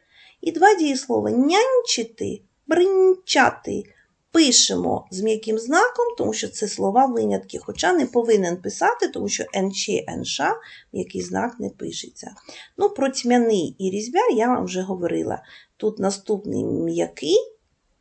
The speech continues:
але м'який знак зберігається. І от давайте спробуємо ми,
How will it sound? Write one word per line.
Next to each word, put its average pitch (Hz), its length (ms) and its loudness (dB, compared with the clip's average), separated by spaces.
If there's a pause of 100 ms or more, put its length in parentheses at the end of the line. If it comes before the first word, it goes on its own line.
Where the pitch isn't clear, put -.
(500)
але 190 240 0
м'який 180 400 -6
знак 208 320 -4
зберігається. 180 1120 -6 (3000)
І 339 80 -4
от 349 100 -4
давайте 226 380 2
спробуємо 180 680 -4
ми, 226 180 -4